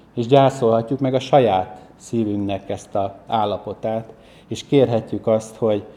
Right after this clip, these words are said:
hogy ő törje bennünk össze ezt a fajta gőgöt és kevésséget. Miből is származik ez a gőg, ez a kevésség?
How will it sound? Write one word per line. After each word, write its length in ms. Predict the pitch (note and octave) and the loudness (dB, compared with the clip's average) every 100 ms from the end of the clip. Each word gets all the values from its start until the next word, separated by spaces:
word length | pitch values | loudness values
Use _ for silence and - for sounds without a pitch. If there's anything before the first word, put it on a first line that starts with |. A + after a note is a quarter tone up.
| - - | -20 -10
hogy 100 | B2 | 0
ő 200 | D#3+ C#3+ | 0 4
törje 400 | D3+ C3+ A2+ G2 | 6 6 4 0
bennünk 460 | G#2 G2+ G2 F#2 | -2 -4 -6 -6
össze 400 | F#2+ - - F2 - - | -10 -10 -10 -12 -12 -16
ezt 240 | G2+ - | -14 -10
a 60 | F#2+ | -10
fajta 500 | G2+ F#2 - F2+ - - - | -6 -8 -8 -14 -14 -20 -14
gőgöt 480 | G#2 G#2+ F#2+ F2+ - | -6 -4 -4 -6 -10
és 180 | F2 - | -12 -8
kevésséget. 840 | F#2 F2+ G2+ - - - - - _ - _ _ - _ - - - | -8 -8 -10 -12 -12 -12 -14 -20 _ -20 _ _ -20 _ -20 -20 -4
Miből 300 | C#3+ D3 C3 | 0 4 4
is 80 | A#2 | 2
származik 760 | - - A2 G#2 G2 F#2 E2+ - - - _ - - _ - | -4 -4 -2 -2 -4 -8 -12 -16 -20 -20 _ -20 -20 _ -8
ez 200 | G#2+ G2+ | -6 -4
a 280 | F#2 - - - _ - | -6 -8 -18 -20 _ -14
gőg, 500 | G2+ A2 G2 F2+ - - | -6 -4 -4 -8 -14 -14
ez 180 | G#2 G2 | -10 -8
a 160 | F2+ - | -8 -10
kevésség? 640 | F2 E2 G2 - - | -12 -12 -14 -14 -14